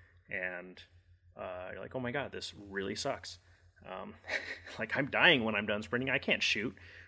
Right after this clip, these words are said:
right? So it's a totally, like, different mentality than what most people were doing. Um, not that, you know, other, like, legitimate companies like Haley Strategic, right? I, they do a lot of that.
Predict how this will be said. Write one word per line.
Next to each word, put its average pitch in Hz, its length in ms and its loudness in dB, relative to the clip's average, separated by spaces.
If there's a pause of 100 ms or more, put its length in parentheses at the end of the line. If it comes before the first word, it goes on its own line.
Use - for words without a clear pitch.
right? 110 160 2
So 117 120 2
it's 104 120 -4
a 110 60 -2
totally, 120 400 2
like, 95 300 -10 (560)
different 110 280 -2
mentality 95 600 -2
than 85 180 -6
what 85 100 -8
most 90 220 -8
people 90 220 -12
were 85 80 -8
doing. 92 260 -10 (680)
Um, - 340 -10 (1000)
not 135 220 6
that, 90 160 0 (100)
you 113 80 -2
know, 92 120 -8
other, 104 300 2
like, 92 280 -6 (400)
legitimate 107 480 -4
companies 123 360 -4
like 107 160 -2
Haley 110 180 6
Strategic, - 520 -8
right? - 200 -2
I, 101 40 -4 (180)
they 101 140 -2
do - 120 -10
a - 80 -10
lot - 140 -10
of - 60 -14
that. - 160 -10